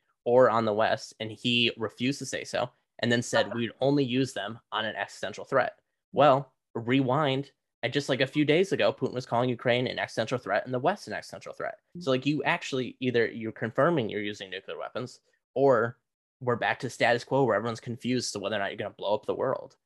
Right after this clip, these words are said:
Speaker 1: No, it's not fear-mongering. It is an increasing possibility. Putin's back's against the wall. I don't, I don't know. I, I don't know if he's at the point where he'll just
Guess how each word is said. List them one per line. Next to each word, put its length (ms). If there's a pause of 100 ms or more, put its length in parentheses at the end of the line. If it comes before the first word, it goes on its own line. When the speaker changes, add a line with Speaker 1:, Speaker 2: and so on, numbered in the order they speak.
(220)
Speaker 1:
No, 200
it's 200
not 220
fear-mongering. 540 (420)
It 140
is 280
an 260 (220)
increasing 520
possibility. 680 (260)
Putin's 280
back's 320
against 220
the 60
wall. 380 (100)
I 100
don't, 280
I 100
don't 220
know. 380 (280)
I, 160 (100)
I 180
don't 180
know 100
if 100
he's 140
at 80
the 60
point 280
where 80
he'll 140
just 220